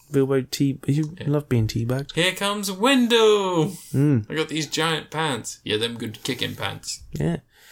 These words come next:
Speaker 1: But anyway, She-Ra. Um,
Speaker 2: Are we going to Babar's house?
Speaker 1: Yeah.
Speaker 2: Um, yeah, so it, it hasn't changed in any way, shape or form. It's just continued bit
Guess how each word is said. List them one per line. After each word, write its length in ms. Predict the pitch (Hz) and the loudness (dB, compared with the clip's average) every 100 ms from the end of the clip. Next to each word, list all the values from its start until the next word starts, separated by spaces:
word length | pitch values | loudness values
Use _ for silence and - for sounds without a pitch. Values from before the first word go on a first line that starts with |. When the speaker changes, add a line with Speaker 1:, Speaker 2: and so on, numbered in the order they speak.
| - - | -10 0
Speaker 1:
But 100 | 170 | 4
anyway, 220 | 147 123 - | 4 0 -6
She-Ra. 420 | - 156 135 113 - _ | 0 4 6 4 -2 _
Um, 320 | 143 147 139 - - | 0 2 2 -2 -4
Speaker 2:
Are 100 | 151 | -2
we 120 | 165 | -2
going 220 | 180 185 | -2 -4
to 100 | 185 | -4
Babar's 480 | 170 190 180 123 117 | 0 0 2 0 0
house? 280 | 113 113 - _ _ _ _ - | -4 -12 -16 _ _ _ _ -12
Speaker 1:
Yeah. 160 | 139 139 _ _ _ - - - - 170 | -10 -10 _ _ _ -12 -12 -12 -8 -2
Speaker 2:
Um, 180 | 185 190 | -2 4
yeah, 180 | 214 180 - | 4 4 4
so 140 | 208 | 4
it, 320 | 180 185 175 | 4 0 -2
it 120 | 175 | -2
hasn't 300 | 190 202 180 | 0 0 2
changed 280 | 170 180 156 | 2 4 2
in 60 | 170 | 2
any 100 | 165 | 2
way, 180 | 160 160 | 4 4
shape 220 | 170 147 | 4 2
or 60 | 143 | 2
form. 180 | 151 | 2
It's 100 | 135 | 2
just 180 | 131 - | 2 0
continued 400 | 151 139 135 127 | 0 2 2 0
bit 220 | 123 117 | -2 -6